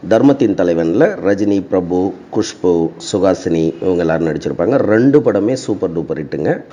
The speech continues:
அடுத்த வருஷம் ஆயிரத்தி தொள்ளாயிரத்தி எண்பத்தொம்போதுல ஒரே ஒரு படம் பண்றாங்க, ராஜா சின்ன ரோஜா. அதுல ரஜினி, ரஜினிக்கு ஜோடியா கௌதமி, பேபி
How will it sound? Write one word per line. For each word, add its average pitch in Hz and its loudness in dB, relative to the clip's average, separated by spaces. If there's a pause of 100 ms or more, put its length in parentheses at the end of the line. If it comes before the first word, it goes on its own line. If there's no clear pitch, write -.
(100)
அடுத்த 127 2
வருஷம் 107 0 (160)
ஆயிரத்தி 117 2
தொள்ளாயிரத்தி 101 2
எண்பத்தொம்போதுல 98 0
ஒரே 107 4
ஒரு 104 2
படம் 87 -2
பண்றாங்க, 87 0 (360)
ராஜா 127 2
சின்ன 123 0
ரோஜா. 95 -2 (500)
அதுல 90 -2
ரஜினி, 92 0 (100)
ரஜினிக்கு 90 0
ஜோடியா 90 0
கௌதமி, 90 0 (580)
பேபி 104 0